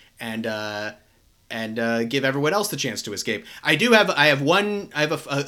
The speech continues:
a good friend named, uh, Steve Clemens, who I, I know listens to the podcast, and so I do feel like I should mention that Steve, you know, is not a huge fan of these comics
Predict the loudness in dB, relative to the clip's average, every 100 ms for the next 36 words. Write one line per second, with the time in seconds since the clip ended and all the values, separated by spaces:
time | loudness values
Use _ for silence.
0 | -2 0 0 0 -2 0 -2 -6 -8 -6
1 | -4 -4 -4 -4 -6 -6 -8 -6 -8 -4
2 | -4 -4 -6 -6 -8 -10 -12 -12 -10 -8
3 | -8 -10 -12 -12 -10 -10 -10 -10 -10 -12
4 | -18 -20 -10 -6 -4 -4 -2 -2 -2 -2
5 | -4 -6 -6 -8 -8 -8 -10 -14 -16 _
6 | -20 _ -6 -2 2 4 4 0 -4 -2
7 | -2 -2 -4 -8 -8 -8 -8 -10 -12 -12
8 | -10 -8 -10 -10 -8 -10